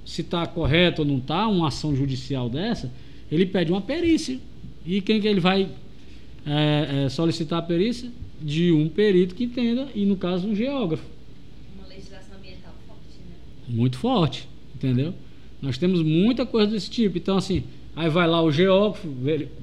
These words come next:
Speaker 1: com os equipamentos, verificar se realmente está dentro da A P P, verificar se aquele rio, é, levantar o histórico da dinâmica dele,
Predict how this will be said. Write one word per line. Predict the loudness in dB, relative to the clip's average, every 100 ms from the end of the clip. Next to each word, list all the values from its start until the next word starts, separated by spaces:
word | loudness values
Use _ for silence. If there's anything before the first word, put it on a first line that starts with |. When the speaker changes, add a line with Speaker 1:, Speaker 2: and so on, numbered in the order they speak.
| -14 -14 -14 -14 -6
Speaker 1:
com | -2 0
os | 0
equipamentos, | -2 -2 0 2 2 0
verificar | 0 0 -2 -6
se | -4 0
realmente | 2 2 -2
está | -4
dentro | -2 -4
da | -4 -6
A |
P | -6
P, | 0 4 4 2 -4 -14 -14 0
verificar | 6 6 4 0 0
se | 0 -2
aquele | 0 4 6 6
rio, | 8 8 8 6 0 -10 -14 -12 -12 -10
é, | -8
levantar | -2 0 0 0 2
o | 2
histórico | 0 0 4 6 6 4
da | -2
dinâmica | 0 2 2 0 0
dele, | 4 8 8 6